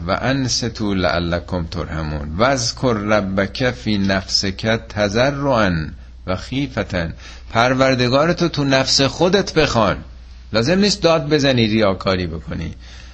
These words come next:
«واذکر ربک فی نف-»، نمیگه الهک، ربک، اون ارباب، اون صاحب اختیار، باس،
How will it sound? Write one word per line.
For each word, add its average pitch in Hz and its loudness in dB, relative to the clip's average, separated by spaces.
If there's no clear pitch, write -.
«واذکر 107 2
ربک 98 0
فی 98 -4
نف-»، 95 0
نمیگه 117 0
الهک، 87 0
ربک، 95 0
اون 95 -2
ارباب، 90 2
اون 95 -2
صاحب 87 0
اختیار، 90 -2
باس، 90 0